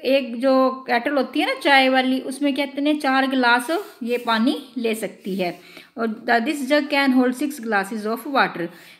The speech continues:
जो एक जग होता है वो छः ग्लासेस वाटर, पानी ले सकता है। "The kettle has less, more capacity than the jug।"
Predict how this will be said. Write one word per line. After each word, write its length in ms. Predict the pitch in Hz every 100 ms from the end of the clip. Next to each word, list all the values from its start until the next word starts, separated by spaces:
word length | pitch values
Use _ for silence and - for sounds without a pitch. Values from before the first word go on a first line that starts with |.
| -
जो 120 | 262
एक 240 | 254 269 214
जग 260 | 269 277
होता 240 | 330 - 294
है 60 |
वो 120 | 247
छः 240 | 247 277 269
ग्लासेस 560 | 254 233 240 262 330 494 523 -
वाटर, 760 | 220 220 - 320 - 240 226
पानी 460 | 233 226 269 320 -
ले 140 | 214 202
सकता 420 | 196 170 - 160
है। 220 | 175 165 - - - - - 220
"The 120 | 269
kettle 440 | 262 240 240 311
has 280 | 302 262 262
less, 420 | 262 240 254 269 349 415 - _ - - - 226
more 300 | 233 262 381 -
capacity 560 | 247 233 254 262 269 240
than 340 | 240 277 349
the 220 | 262 240 262
jug।" 260 | 185 160